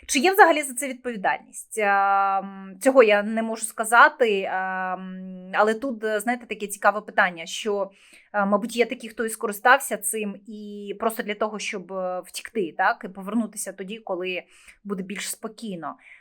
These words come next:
М, але ж є люди, які справді, е, ось по-, потрібно було це, е, супроводжувати інваліда. Але, мабуть, такі люди, скоріш за все, і повертаються в Україну.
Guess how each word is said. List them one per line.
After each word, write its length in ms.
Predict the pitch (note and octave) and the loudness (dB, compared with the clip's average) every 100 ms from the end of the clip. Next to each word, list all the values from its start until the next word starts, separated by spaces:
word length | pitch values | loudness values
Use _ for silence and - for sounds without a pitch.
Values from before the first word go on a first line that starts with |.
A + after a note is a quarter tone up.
| _ _ | _ _
М, 200 | G#3+ G#3+ - | -4 -2 4
але 200 | G#3+ A3 | 4 4
ж 120 | G#3+ | 0
є 120 | A3+ | -2
люди, 240 | A3 A3 | -4 -8
які 560 | A3 G3 G3 A3 G#3 G3 | -8 -10 -10 -14 -12 -10
справді, 680 | F#3+ A#3 A#3 C#4 B3 G#3 F#3 | -2 6 6 6 0 -8 -4
е, 600 | F3+ F#3 F#3 F#3 F3+ F3+ | -4 -4 -4 -4 -6 -6
ось 360 | F3+ F#3 - - | -10 -10 -14 -12
по-, 220 | G3 F#3+ - | -12 -12 -8
потрібно 500 | - G#3+ B3 A#3 F#3+ | -8 -4 -4 -2 -4
було 300 | F#3 G3 F#3+ | -4 -6 -6
це, 420 | F#3+ - G#3 E3+ - _ _ _ _ _ _ _ _ G3+ | -2 0 2 0 -4 _ _ _ _ _ _ _ _ -2
е, 80 | F#3 | 0
супроводжувати 760 | F#3 G3+ G#3+ G#3+ G#3 F#3 F#3 F#3+ | -2 -4 -4 -4 -6 -8 -8 -8
інваліда. 460 | F#3+ G3 F#3+ F3 - _ _ _ _ _ | -6 -6 -6 -10 -14 _ _ _ _ _
Але, 180 | A#3 B3 | 8 8
мабуть, 280 | C4 D#4+ | 6 4
такі 220 | C4+ C4 A#3 | -4 -6 -8
люди, 300 | B3+ A#3 A3 | -8 -4 -4
скоріш 320 | - G#3 G#3+ | -4 -10 -6
за 120 | G#3+ | -8
все, 260 | G#3 A#3 A3+ | -4 -4 -6
і 140 | A3+ | -8
повертаються 640 | G#3+ F#3+ F#3+ E3 D#3+ - | -10 -6 -4 -4 -6 -18
в 40 | F3+ | -20
Україну. 380 | F#3 E3+ E3 | -20 -20 -20